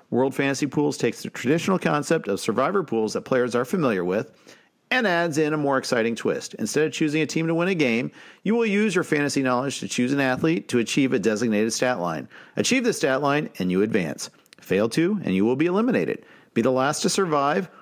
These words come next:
or make it through all rounds to win or split the prize pool. Just choose one athlete each round and achieve a designated stat line to advance and win.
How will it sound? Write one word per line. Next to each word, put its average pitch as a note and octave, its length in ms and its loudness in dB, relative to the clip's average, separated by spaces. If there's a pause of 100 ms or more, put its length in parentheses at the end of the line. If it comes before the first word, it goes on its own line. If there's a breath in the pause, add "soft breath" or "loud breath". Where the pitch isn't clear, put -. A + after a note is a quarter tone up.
(220 loud breath)
or G3 140 0
make F#3 240 2
it G3 80 0
through E3 300 0 (100)
all G#3 220 2
rounds A#2+ 340 0
to - 140 -2
win A#2+ 340 2 (120)
or B2 160 0
split G#2+ 280 -2
the D#3 100 -4
prize D#3+ 300 -2
pool. - 240 -4 (300 loud breath)
Just - 240 -2
choose G3 200 2
one D#3 240 0
athlete E3+ 400 0
each E3 300 0
round B2+ 260 2
and B2+ 120 2
achieve C#3+ 340 2
a B2+ 60 2
designated B2 480 2
stat A2+ 300 0
line B2 320 2
to - 180 2
advance A2+ 520 0 (120)
and F#3 200 2
win. B2 340 0